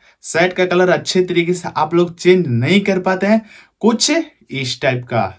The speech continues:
तो ऊपर की साइड में आप लोग फोटो दिख रहा है, कुछ आप लोग चाहते हो इस टाइप का शर्ट का कलर को चेंज करना। और आप लोग को देखिए, जब आप लोग हेयर होता है ना, हमारा हेयर,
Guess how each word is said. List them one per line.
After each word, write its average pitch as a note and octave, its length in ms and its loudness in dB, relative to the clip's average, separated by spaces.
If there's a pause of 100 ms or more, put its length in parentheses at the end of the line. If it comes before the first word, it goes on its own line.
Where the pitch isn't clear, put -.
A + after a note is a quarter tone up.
तो C#3 100 -6
ऊपर D3+ 180 -4
की D3+ 80 -8
साइड D3+ 240 -4
में D3+ 100 -4
आप D#3+ 140 0
लोग - 160 0
फोटो D#3 260 -4
दिख F3 200 0
रहा D3+ 120 -2
है, E3+ 80 -8 (340)
कुछ E3+ 240 -2
आप G3 200 2
लोग G3 140 2
चाहते F#3 320 -2
हो - 160 -4
इस F3+ 180 -4
टाइप F#3 160 -2
का F3+ 100 0
शर्ट E3+ 320 -2
का F3+ 140 -8
कलर E3+ 240 -2
को E3+ 120 -2 (180)
चेंज E3+ 460 -2
करना। F3 280 0 (320)
और G3 180 4
आप G3+ 200 2
लोग G3 180 4
को F#3+ 100 0
देखिए, C3+ 380 -2 (920)
जब D3+ 320 -6
आप D#3 160 0
लोग E3 140 -4
हेयर D3+ 280 -2
होता E3+ 200 -4
है E3 60 -4
ना, D3 120 -2
हमारा C#3 220 -4
हेयर, C#3 240 -6